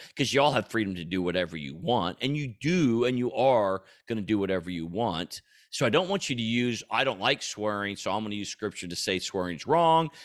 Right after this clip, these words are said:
and I don't want you to say, "I love swearing," and, and use what I have been saying on this podcast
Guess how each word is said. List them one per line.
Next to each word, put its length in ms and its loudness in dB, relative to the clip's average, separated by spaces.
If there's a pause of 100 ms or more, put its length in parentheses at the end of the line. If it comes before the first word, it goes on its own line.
(120)
and 120 -4
I 80 0
don't 140 0
want 240 -4
you 60 -2
to 80 -4
say, 160 0
"I 120 2
love 320 4
swearing," 540 0
and, 240 -6
and 240 -2
use 320 -4
what 320 0
I 220 4
have 160 -4
been 160 -2
saying 420 0
on 140 -2
this 160 -6
podcast 720 0